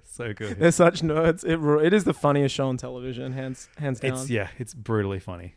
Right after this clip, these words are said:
Speaker 2: Yeah.
Speaker 1: I'm so glad it's back.
Speaker 2: Same. I miss these fucks so much.
Speaker 1: Yeah.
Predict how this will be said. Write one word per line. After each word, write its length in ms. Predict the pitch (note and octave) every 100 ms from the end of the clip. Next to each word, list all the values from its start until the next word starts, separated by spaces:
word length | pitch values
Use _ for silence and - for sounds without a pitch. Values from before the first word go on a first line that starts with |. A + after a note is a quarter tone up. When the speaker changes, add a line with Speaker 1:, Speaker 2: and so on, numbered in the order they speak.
| -
Speaker 2:
Yeah. 240 | C3+ B2 A2+
Speaker 1:
I'm 80 | G2+
so 180 | A#2
glad 180 | G#2 F#2+
it's 120 | F#2
back. 320 | F#2 F2+ F2+ -
Speaker 2:
Same. 280 | - D3 C3
I 80 | C#3+
miss 200 | C3+ C3
these 240 | C3+ B2+
fucks 280 | - C3 -
so 180 | C3+ B2
much. 380 | B2 B2 - -
Speaker 1:
Yeah. 220 | A2+ F#2+